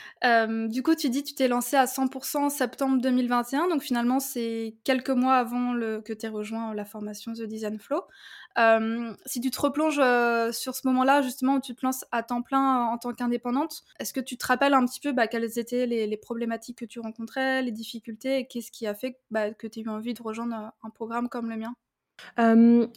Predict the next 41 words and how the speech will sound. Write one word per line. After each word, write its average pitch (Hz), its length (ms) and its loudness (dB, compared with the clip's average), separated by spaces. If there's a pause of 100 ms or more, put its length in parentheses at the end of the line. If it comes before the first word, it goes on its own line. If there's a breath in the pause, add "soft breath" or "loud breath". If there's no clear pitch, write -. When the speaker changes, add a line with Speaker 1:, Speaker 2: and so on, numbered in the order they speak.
Speaker 2:
un 262 120 8
des, 254 360 10
un, - 260 -6
un 233 100 4
des 233 140 6
soucis - 520 0
principaux 240 520 4
que 254 140 6
j'avais, 220 320 6
c'était 233 260 0
qu'en 208 140 -2
fait, 233 300 -4
heu, 202 100 0
comme 208 160 2
je 202 80 0
le 202 60 2
dis, 220 120 4
je 226 60 0
viens 220 120 2
pas 214 120 2
du 226 120 2
tout 233 140 0
du 214 100 0
monde 214 200 6
du 202 140 -2
graphisme. 247 540 4 (320 loud breath)
J'ai 214 100 0
jamais 214 240 6
travaillé 214 340 2
en 202 120 0
agence, 208 520 0 (460 loud breath)
heu, 196 600 2
ou, 190 500 -6
ou 220 100 -4
voilà. 208 320 2
Et 233 80 4
donc, 226 180 6
en 208 60 0
fait, 240 160 2
je 233 60 4
s-, - 480 -4